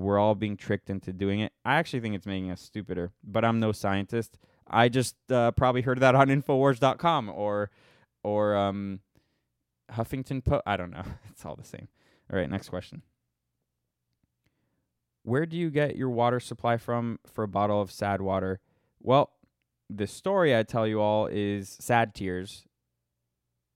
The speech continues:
but the reality is it's a spring in Arkansas. But, by the way, although it's a spring, at one point or another in its history, that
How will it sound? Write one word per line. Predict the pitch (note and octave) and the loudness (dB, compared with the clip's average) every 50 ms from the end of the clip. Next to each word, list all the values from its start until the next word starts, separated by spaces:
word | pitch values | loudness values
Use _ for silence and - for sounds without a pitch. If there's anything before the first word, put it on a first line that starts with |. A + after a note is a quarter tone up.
| _ - | _ -12
but | A#2 G#2 A2+ A2 - | -2 0 2 2 2
the | G#2+ G#2+ | 2 2
reality | A2 A#2+ B2 B2+ C3 C3 B2+ C3 B2+ B2+ - - | 4 6 8 8 8 8 6 4 2 0 -2 -2
is | A2 A2 G#2+ G#2 G2 F#2+ | 0 0 2 0 0 -4
it's | G2 - - | -8 -10 -8
a | F#2+ | -8
spring | F#2 - - - - _ - C3+ C3+ C3+ C3+ B2 | -10 -10 -12 -16 -12 _ -4 -4 -4 -4 -4 -6
in | A2+ G#2+ | -4 -2
Arkansas. | G#2+ G#2+ G#2 - G#2 F#2+ - - G2+ F2 E2 D#2 - _ _ _ _ _ _ _ _ _ _ _ _ _ _ _ _ _ _ _ _ _ _ _ - | -2 -2 -2 -4 -6 -8 -6 -4 -4 -4 -4 -6 -10 _ _ _ _ _ _ _ _ _ _ _ _ _ _ _ _ _ _ _ _ _ _ _ -8
But, | G#2+ G#2+ A#2+ A#2 - - _ _ _ _ _ _ _ _ - - | -2 0 2 2 2 0 _ _ _ _ _ _ _ _ -10 -4
by | A#2+ B2+ B2+ | 0 2 2
the | B2+ A#2+ A2 | 2 2 2
way, | G#2+ G2 F2 F#2 - _ _ _ _ _ _ - | 0 -2 -4 -6 -10 _ _ _ _ _ _ -6
although | - C#3 C3 D3+ D#3 | -4 -4 0 0 0
it's | E3 D#3+ - | 0 0 -2
a | D3 | -6
spring, | - - - F3+ F3 E3+ E3 E3 D#3+ - _ _ _ _ _ - | -8 -8 -6 -4 -4 -2 -2 -4 -8 -10 _ _ _ _ _ -6
at | - A2+ F#2+ | -4 -2 0
one | C3 C#3+ C#3+ C#3+ | 0 0 0 -2
point | - D#3 D3 C#3 C#3 | -2 -2 -2 -2 -2
or | C3+ | -4
another | B2+ B2+ B2+ B2 B2+ B2+ B2 C3 - _ _ _ _ _ - | -4 -2 0 0 0 0 -2 -4 -8 _ _ _ _ _ -4
in | C3+ C#3 C3+ | -2 0 0
its | B2+ A#2 - | 0 -2 -2
history, | - A#2+ A2+ - - - A#2 A2+ A2 A2+ A2 - _ _ _ _ _ _ _ _ _ - | -2 -2 -2 -2 -4 -6 -6 -4 -4 -4 -6 -10 _ _ _ _ _ _ _ _ _ -2
that | G#2+ A#2 A#2 - - | 0 0 0 0 -2